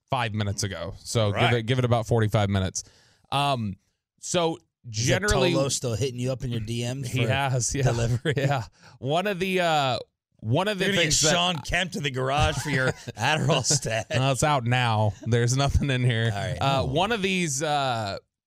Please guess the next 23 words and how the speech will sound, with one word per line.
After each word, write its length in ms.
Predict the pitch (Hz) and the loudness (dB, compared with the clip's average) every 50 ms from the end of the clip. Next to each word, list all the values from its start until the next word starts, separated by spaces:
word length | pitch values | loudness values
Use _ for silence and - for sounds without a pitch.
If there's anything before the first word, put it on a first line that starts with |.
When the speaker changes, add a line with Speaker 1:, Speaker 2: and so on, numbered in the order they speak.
| _ _ _ - | _ _ _ -6
Speaker 1:
one 160 | 117 151 190 | -2 -2 0
of 60 | 196 | 0
these 160 | 196 185 - | 0 0 0
things 180 | 185 160 135 151 | -2 0 0 0
I 60 | 147 | 2
like 160 | 143 135 123 | 0 0 0
to 80 | - 131 | 0 0
do 120 | 135 135 | 2 2
every 200 | 131 117 127 120 | 2 2 2 2
year 100 | 123 123 | 2 2
is 100 | 120 104 | 2 2
I 40 | 127 | 2
like 140 | 127 123 - | 2 2 2
to 60 | 143 | 2
look 140 | 127 123 117 | 2 2 2
at 80 | 113 | 2
the 80 | 101 110 | 0 0
position 420 | - 117 101 110 110 - - 113 | -2 -2 0 0 0 0 0 0
groups 280 | 101 107 107 101 - 104 | 2 2 0 0 0 -2
and 100 | 107 101 | -4 -2
say, 460 | - 117 110 107 104 104 101 95 92 - _ _ _ _ _ _ _ _ - | -2 0 0 0 0 0 0 -2 -4 -6 _ _ _ _ _ _ _ _ -4
"All 80 | - 127 | -2 -2
right, 240 | 131 117 101 85 | -2 -2 -4 -6